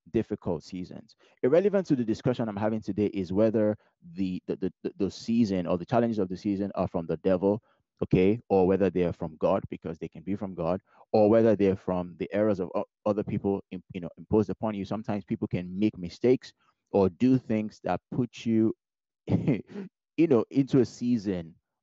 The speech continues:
of hardship, for example, right? Or sometimes it's your own error, any of those four buckets. But I'm not gonna go into that today. But what I'm about to talk about today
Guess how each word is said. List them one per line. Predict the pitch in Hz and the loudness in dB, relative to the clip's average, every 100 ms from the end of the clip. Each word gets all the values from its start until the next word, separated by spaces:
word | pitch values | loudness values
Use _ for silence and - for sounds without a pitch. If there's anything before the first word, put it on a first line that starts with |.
| - | -6
of | 92 | -6
hardship, | - 98 95 - - - | 0 0 0 -6 -14 -4
for | 95 | -2
example, | 87 87 80 80 71 - _ | -2 -6 -8 -8 -10 -12 _
right? | - 123 - | 0 0 2
Or | 151 | 0
sometimes | 180 175 156 127 | 0 -4 -6 -6
it's | - | -4
your | 123 | 0
own | 104 123 | 0 -2
error, | 98 92 80 _ 131 | -2 -4 -4 _ -2
any | 156 | 0
of | 131 | 2
those | 131 | 0
four | - 120 | 0 -2
buckets. | 104 - 85 | -2 -8 -8
But | - | -6
I'm | 131 | -4
not | 170 | -2
gonna | 139 | 0
go | 101 110 | 2 0
into | 104 - | 0 -4
that | 98 | -4
today. | 90 95 | -2 -2
But | 90 | 0
what | 95 160 | 2 2
I'm | |
about | 151 139 | 2 2
to | 123 | 2
talk | 127 120 | -2 0
about | 107 107 98 | 0 0 -2
today | 104 | -4